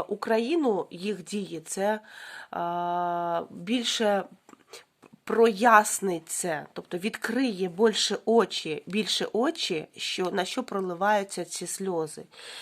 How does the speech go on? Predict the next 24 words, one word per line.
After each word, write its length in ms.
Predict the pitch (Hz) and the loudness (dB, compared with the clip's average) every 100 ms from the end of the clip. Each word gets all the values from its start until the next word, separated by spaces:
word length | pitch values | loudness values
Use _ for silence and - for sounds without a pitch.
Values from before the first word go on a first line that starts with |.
| - - | -18 -8
І 100 | - | -4
далі 400 | 185 240 302 294 | 0 2 4 0
тут 220 | 277 240 | -2 -6
таке, 240 | 240 - 180 | -6 -6 -6
це, 180 | - 185 | -4 2
бачите, 420 | 226 - - 185 | 2 2 -4 -2
новина, 600 | 190 180 190 214 269 330 | -2 -2 0 2 4 2
вона 360 | 180 185 208 | 0 0 0
для 180 | 190 190 | 0 -4
всіх 480 | 185 - 240 233 - | -6 -4 -4 -4 -6
є 260 | 185 190 202 - - - | -2 -2 -2 -10 -20 -6
не 120 | 196 | -4
те, 180 | 190 302 | -2 -2
щоб 240 | 339 262 233 | -2 -4 -6
шоком, 500 | - 254 196 170 175 | -2 0 0 -2 -6
але 100 | 180 | -6
це 180 | - 226 | -2 -2
вона 200 | 214 208 | -2 -2
просто 320 | 202 202 190 | -6 -6 -8
ввірвалася, 840 | 165 214 208 214 208 165 156 - | 0 0 2 4 4 4 -2 -8
ця 280 | 160 - 170 | -8 -6 -6
новина, 600 | 165 160 180 202 247 330 - - - - - | -6 -4 0 2 2 0 -6 -16 -16 -16 -10
зі 220 | 175 196 | -6 -4
сльозьми 800 | 208 - 190 180 196 220 262 311 | -4 -2 -2 0 0 0 0 -4